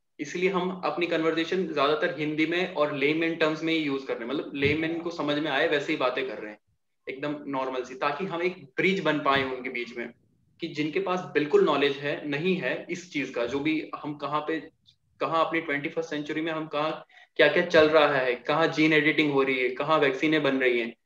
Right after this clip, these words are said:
उन दोनों को हम, हम, हम bridge बन के उस,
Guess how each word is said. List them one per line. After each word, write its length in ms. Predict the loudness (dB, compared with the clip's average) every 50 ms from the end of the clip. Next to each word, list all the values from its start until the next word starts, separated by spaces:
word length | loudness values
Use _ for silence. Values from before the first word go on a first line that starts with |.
| _ _ _ _ _ 2
उन 180 | 4 6 6
दोनों 260 | 6 6 6 6 4 4
को 140 | 4 2
हम, 340 | 2 2 2 0 0 -2 -4 -4
हम, 160 | 0 4 4
हम 380 | 6 4 4 2 2 2 2 6
bridge 240 | 6 6 6 6 6
बन 200 | 4 4 4 6
के 80 | 6
उस, 340 | 6 6 6 2 -6 -12